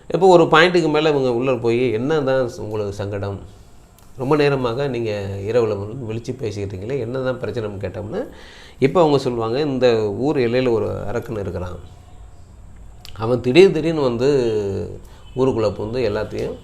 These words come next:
ஆடு மாடுகள் இந்த மாதிரி மனிதர்களை எடுத்துட்டு போடுவான், தின்னுடுவான். அதனால அந்த அரக்கனு கூட நாங்களே ஒரு ஒப்பந்தம் போட்டுக்கிட்டோம். ஆ, உனக்கு விரும்பினதெல்லாம் உன் இடத்துக்கே வந்துடும். ஆகையினால நீ வந்து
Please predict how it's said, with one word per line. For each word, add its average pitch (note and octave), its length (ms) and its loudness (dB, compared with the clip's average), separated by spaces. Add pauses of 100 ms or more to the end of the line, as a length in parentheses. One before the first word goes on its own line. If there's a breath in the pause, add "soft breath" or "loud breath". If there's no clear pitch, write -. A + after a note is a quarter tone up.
(520 loud breath)
ஆடு A#2 280 2
மாடுகள் G#2+ 360 0
இந்த A2 240 -4
மாதிரி G2+ 380 -4
மனிதர்களை G#2 520 -4 (160)
எடுத்துட்டு G#2 340 -8
போடுவான், G2+ 420 -6
தின்னுடுவான். F#2+ 500 -6 (800 loud breath)
அதனால D#3 360 6
அந்த E3 140 4
அரக்கனு D#3+ 360 6
கூட D3 160 2
நாங்களே C#3+ 400 4
ஒரு C3 160 4
ஒப்பந்தம் A2+ 380 0
போட்டுக்கிட்டோம். F#2 400 -10 (1400 loud breath)
ஆ, B2 340 6 (200)
உனக்கு B2 500 2
விரும்பினதெல்லாம் E3 600 6
உன் C3 200 4
இடத்துக்கே C3 360 2
வந்துடும். G2+ 340 -2 (1300 loud breath)
ஆகையினால D#3 440 4
நீ C#3+ 120 2
வந்து B2+ 580 2